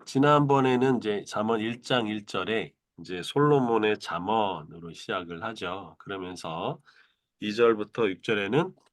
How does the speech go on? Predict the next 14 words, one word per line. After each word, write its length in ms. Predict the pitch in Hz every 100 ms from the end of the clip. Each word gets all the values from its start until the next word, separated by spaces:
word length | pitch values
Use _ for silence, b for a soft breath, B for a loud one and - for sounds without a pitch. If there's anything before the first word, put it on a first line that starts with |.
| _ _ _
왜 380 | 98 113 143 160
잠언을 640 | - 101 101 107 110 110 95
읽고 600 | 90 _ 98 120 214 - _ _ -
배워야 480 | 87 95 101 95
하냐, 680 | 107 113 80 80 90 78 69 - b b b b _ -
훈계와 920 | 135 123 120 110 104 98 98 98 92
또 220 | 92 87
슬기롭게 600 | 87 127 117 113 98 - 98
하고 560 | 92 85 90 90 90
명철을 460 | 90 85 - 92 90
깨닫게 440 | 110 104 95 - 90
하고 600 | 87 80 87 82 78 - _
그것을 320 | 95 85 92
얘기했고요. 760 | 82 78 82 80 87 80 101 208